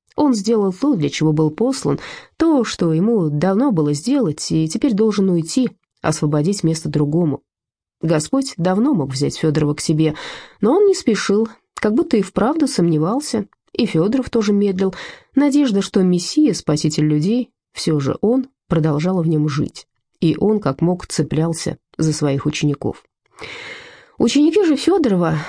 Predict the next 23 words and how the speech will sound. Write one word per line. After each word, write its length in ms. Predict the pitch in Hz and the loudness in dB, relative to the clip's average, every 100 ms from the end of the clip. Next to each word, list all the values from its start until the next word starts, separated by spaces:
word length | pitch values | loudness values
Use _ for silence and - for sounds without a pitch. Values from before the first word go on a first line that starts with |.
| - | -6
пока 200 | 160 285 | 0 2
он 120 | 226 | 2
был 180 | 180 170 | 2 2
жив 360 | 202 349 - | 2 0 0
и 80 | 160 | 0
рядом, 420 | 180 302 240 196 - - _ | 2 0 0 0 -2 -12 _
не 160 | 247 302 | 0 2
были 180 | 254 220 | 2 0
готовы 580 | 214 208 285 233 196 180 - | 0 0 0 0 -2 -6 -6
ни 240 | - 240 254 | 0 2 2
на 140 | 233 | 0
что 200 | - 247 | -2 -4
самостоятельно, 840 | 233 208 202 202 160 135 - - - _ _ _ - | -2 -2 -2 -2 -2 -4 -6 -8 -10 _ _ _ 0
лишь 320 | 302 285 - | 0 0 -4
соревновались 720 | - 269 269 302 202 151 - | -2 0 2 0 0 -2 -2
в 80 | 202 | -2
верности 480 | 285 240 160 - 160 | 0 0 -2 -2 -2
и 120 | 190 | 0
обожании 500 | 170 180 202 185 185 | 0 0 0 0 0
учителя. 500 | 196 143 - 135 - _ - - - - | -2 -4 -6 -8 -10 _ -18 -16 -16 -6
Итог 320 | - 160 311 294 | -2 0 2 2
был 140 | 285 | 0
печален. 600 | 269 202 - 294 175 | 0 -2 0 0 0